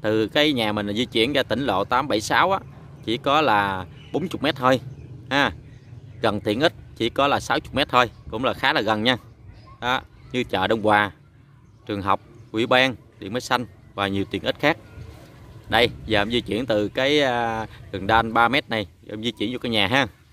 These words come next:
Đó, trước màn hình mình là cái đường tỉnh lộ tám bảy sáu nha, à,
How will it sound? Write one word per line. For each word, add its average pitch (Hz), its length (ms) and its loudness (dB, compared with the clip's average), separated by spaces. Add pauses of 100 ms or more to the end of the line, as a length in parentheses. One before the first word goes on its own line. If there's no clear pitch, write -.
(300)
Đó, 123 120 -2
trước 147 240 -2
màn 214 80 -4
hình 101 160 -4
mình 104 140 -2
là 101 180 -2
cái 131 160 -6
đường 98 180 -4
tỉnh 117 180 -4
lộ 92 140 0
tám 127 260 0
bảy 120 100 -2
sáu 143 220 0
nha, 120 220 -4
à, 110 240 -4